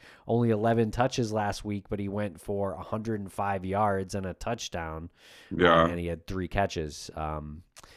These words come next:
Speaker 1: so, like,
Speaker 2: Minnesota's
Speaker 1: would you
Speaker 2: pretty good against the run.
Speaker 1: How far down the line would you go? Like, it, like, if you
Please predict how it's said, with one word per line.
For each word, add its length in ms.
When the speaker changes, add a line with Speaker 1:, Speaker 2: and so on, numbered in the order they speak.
Speaker 1:
so, 160
like, 340
Speaker 2:
Minnesota's 540
Speaker 1:
would 80
you 260
Speaker 2:
pretty 300
good 160
against 360
the 100
run. 500
Speaker 1:
How 260
far 280
down 340
the 100
line 500
would 180
you 100
go? 460
Like, 420
it, 160
like, 160
if 140
you 360